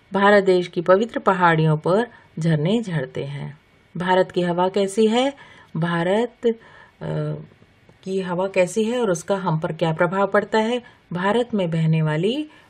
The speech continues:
हवा शीतल और सुगंधित है और यह हमारे तन मन को ऊर्जा, स्फूर्ति और ताजगी से भर देती है। इस तरह आप लिख सकते हैं।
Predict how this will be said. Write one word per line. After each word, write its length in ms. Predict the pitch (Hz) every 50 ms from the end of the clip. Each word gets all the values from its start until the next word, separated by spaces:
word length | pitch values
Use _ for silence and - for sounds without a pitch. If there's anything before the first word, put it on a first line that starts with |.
| _ -
हवा 360 | - 170 160 180 220 269 302 302 - _ - - - _ _ _ -
शीतल 460 | - - 196 202 196 - 233 233 233
और 80 | 226 214
सुगंधित 640 | 214 - 233 220 214 214 214 220 247 247 240 240
है 300 | 254 269 285 294 285 - - - _ _ _ _ _ -
और 160 | 160 160 156 156
यह 320 | 160 185 208 233 240 220 - -
हमारे 560 | 175 160 156 156 165 190 226 214 151 - - _ _ _ _ _ -
तन 180 | 180 175 170 170
मन 200 | 160 151 151 147
को 300 | 151 196 214 220 196 - -
ऊर्जा, 480 | 170 175 170 170 160 175 185 190 202 190
स्फूर्ति 800 | 160 - - - 151 147 147 156 - 190 208 233 294 311 302 - _ _ _ _ _ _ - - - -
और 300 | 160 170 190 220 285 330 - - _ _ _ _ _ _ _ _ _ _ _ _ -
ताजगी 380 | 170 160 151 147 - - 151
से 340 | 143 - - 202 269 339 - - _ _ _ -
भर 200 | 147 160 170 160
देती 380 | 151 135 131 123 - 135 127 127
है। 200 | 127 135 147 - _ _ _ _ _ _ _ -
इस 160 | 165 160 160
तरह 220 | - 151 143 139 156
आप 200 | 202 220 226 196
लिख 180 | 175 160 156
सकते 340 | - - 120 113 - - -
हैं। 320 | 131 135 143 156 156 139